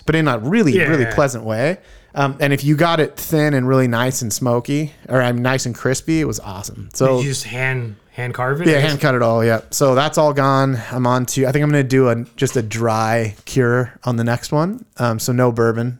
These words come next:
Speaker 2: Okay.
Speaker 1: this time, and then just do just the kinda normal bacon.
Speaker 2: Now that
Speaker 1: But
Speaker 2: you
Speaker 1: I
Speaker 2: have your, your
Speaker 1: That cure's better. So I've, I've worked in by cutting back the salt, and I think I told you my ingredient, my special ingredient here. I'm adding some M S G.
Speaker 2: Oh.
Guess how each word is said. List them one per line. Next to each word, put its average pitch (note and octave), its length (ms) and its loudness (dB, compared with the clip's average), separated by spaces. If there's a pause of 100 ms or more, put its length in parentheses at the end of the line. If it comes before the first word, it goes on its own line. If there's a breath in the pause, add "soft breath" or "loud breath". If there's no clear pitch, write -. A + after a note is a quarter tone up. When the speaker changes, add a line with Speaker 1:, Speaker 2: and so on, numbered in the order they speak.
(120)
Speaker 2:
Okay. A3+ 240 -2
Speaker 1:
this B2+ 160 0
time, C#3 400 0
and B2 120 0
then A#2+ 140 2
just A2+ 160 -2
do B2+ 180 2
just D3+ 180 -2
the F3 60 -10
kinda C#3 300 0
normal A2 420 -2
bacon. A2 440 -2 (180 loud breath)
Speaker 2:
Now D3 140 0
that C#3+ 80 -2
Speaker 1:
But C#3+ 80 0
Speaker 2:
you C3 60 0
Speaker 1:
I - 20 -2
Speaker 2:
have C3 200 -4
your, B2 280 -6
your G#2+ 480 -6 (420)
Speaker 1:
That D3+ 160 0
cure's F3+ 460 0
better. B2+ 640 0
So C#3 160 0
I've, C3 280 0
I've A#2+ 220 -2 (240)
worked C3+ 500 0
in C3 240 2
by A#2 140 0
cutting C#3+ 400 0
back B2 280 -2
the A#2+ 100 -2
salt, A#2+ 520 0
and A#2+ 140 0
I B2 80 2
think C3 160 0
I A#2+ 60 2
told B2 200 0
you A#2+ 80 -2
my A2 140 0
ingredient, A#2 560 -2
my A2+ 80 -2
special B2+ 400 -2
ingredient A#2+ 420 -2
here. B2 80 -2
I'm A2+ 80 -2
adding A2+ 200 -2
some A2+ 120 -6
M A#2 140 -2
S A2 160 -4
G. B2+ 260 0 (500)
Speaker 2:
Oh. D#3 480 -4